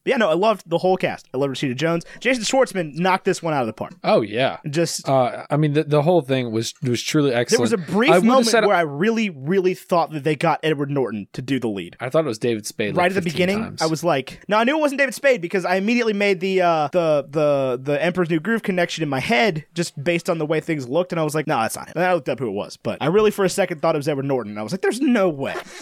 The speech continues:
Speaker 1: There's absolutely
Speaker 2: He
Speaker 1: no way they got Edward Norton to do this."
Speaker 2: Are you kidding? Like, avant-garde Christmas film with a genuinely good story? That's, like, right up Ed Norton's alley.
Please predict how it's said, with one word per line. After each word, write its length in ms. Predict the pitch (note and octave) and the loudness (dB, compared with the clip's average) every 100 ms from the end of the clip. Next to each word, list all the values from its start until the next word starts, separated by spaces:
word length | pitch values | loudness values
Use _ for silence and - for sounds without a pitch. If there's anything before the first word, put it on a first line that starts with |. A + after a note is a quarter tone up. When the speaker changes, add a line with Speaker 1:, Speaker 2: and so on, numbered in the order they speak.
| - | -8
Speaker 1:
There's 140 | E3+ - | -4 0
absolutely 460 | G3+ G3 A#3 F#3+ | 0 2 0 2
Speaker 2:
He 60 | F3+ | 4
Speaker 1:
no 120 | D#3+ | 2
way 160 | C#3 A#2 | 0 -2
they 120 | A#2+ | -4
got 120 | A2 | -4
Edward 160 | A2 A2 | -6 -8
Norton 240 | G2 F#2 | -10 -14
to 120 | E2 | -16
do 0 | |
this." 240 | - D#3+ - | -14 -10 -2
Speaker 2:
Are 40 | |
you 140 | A3 F#3+ | 0 2
kidding? 300 | G3 G3+ F#3 | 2 2 2
Like, 160 | D#3+ | 2
avant-garde 800 | C#3+ D3+ D#3+ E3+ C#3 D#3 D#3 D#3 | 4 4 4 2 4 6 6 4
Christmas 500 | - E3 D#3+ E3+ D#3 | 2 2 2 2 0
film 320 | - F3 F3 | 2 2 4
with 160 | E3 A#2 | 2 0
a 40 | A2+ | -2
genuinely 580 | A2+ D3+ D#3 D#3+ D#3 | 0 2 2 2 2
good 220 | C#3+ D#3+ D3+ | 2 0 0
story? 340 | - D3 D#3+ | 2 4 4
That's, 300 | C#3 D3+ D#3+ | 4 2 2
like, 100 | A#2+ | -2
right 400 | G#2 A#2 C#3+ C3+ | -2 0 2 2
up 200 | B2 A#2+ | 2 0
Ed 160 | A#2+ A#2 | -2 -2
Norton's 320 | A#2 A2 A#2 | -2 -2 0
alley. 320 | A2 G#2 F#2+ | 0 0 -2